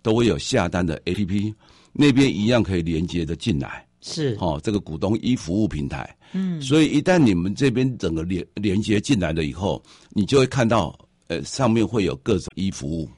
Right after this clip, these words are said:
Speaker 2: 嗯。
Speaker 1: 哦，所以里面会有个电子投票。
Speaker 2: 是。
Speaker 1: 哦，你只要点选进去，你就可以看到你可以投票的公司就会，就会，呃，列在上面。
Speaker 2: 嗯，是。
Speaker 1: 哦，当然如果刚刚有报告过，如果是属于e-gift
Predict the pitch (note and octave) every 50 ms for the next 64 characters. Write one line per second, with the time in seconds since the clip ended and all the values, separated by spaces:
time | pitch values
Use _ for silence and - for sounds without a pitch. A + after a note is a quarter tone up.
0 | _ _ - F#3+ G3+ G#3+ G3+ F#3+ F#3 E3 D#3 C#3+ C3 G#2+ E2+ D#2+ D#2 - A#2 A#2+
1 | A#2+ A2 F#2 F2 F#2+ B2 A#2+ G2 B2 A#2 F2 C#2+ D2 E2 D#2 - B2+ G2 D#2+ -
2 | - - - D#2 D#2+ D#2+ G#2 E2+ - - _ _ _ - - - E3 C#3+ B2+ A#2
3 | F#2 D#2+ D#2 D#2+ D#2 E2+ - - - A2 A2 - - _ - G#2 D#2+ F#2 A#2 G#2+
4 | A#2 F#2 D#2+ D#2 - A2+ F#2 D#2+ D#2+ G2+ D#2+ B1+ - - - - _ - - F2
5 | F2 D#2 - C#3 A#2+ G#2+ - G2 F2+ - A2 A#2 G#2+ G#2+ G2+ F2 D#2+ D#2 - -
6 | F#2+ F#2+ F2+ - D2+ D#2+ E2+ G#2+ A2 F2 E2+ D#2 D2 C2+ B1+ - _ _ - G#2+
7 | G2 F#2+ E2+ - E2+ E2 C#2+ F#2+ F2+ E2 B1+ - _ _ - _ _ _ - G#2
8 | G#2 F#2 F2 - - _ - - D2+ C#2 C2+ D2+ A2 G#2 F2+ D#2+ F#2 F2 D#2+ -
9 | G2+ D#2 D2 E2+ F#2 E2 - - - F#3+ G3+ G#3 F#3 F3 D#3 C#3 C3 G#2 F#2 F2+
10 | - E3 E3+ F3 F3 D#3+ D3 C3+ C#3 C3+ A#2 C3 D3 D3+ C#3 B2+ G#2 E2+ D2+ -
11 | A#2+ B2 A#2+ B2 A#2 F2 - - G#2+ G2 F2+ G#2 F#2+ E2 F2 G2+ F2+ E2+ F2 A#2
12 | C#3+ C#3+ C3+ B2+ G#2 - - C#3 C3 - - F2+ D#2 E2+ F#2 - - C3 A#2+ -
13 | - C3+ B2 G2 - - - -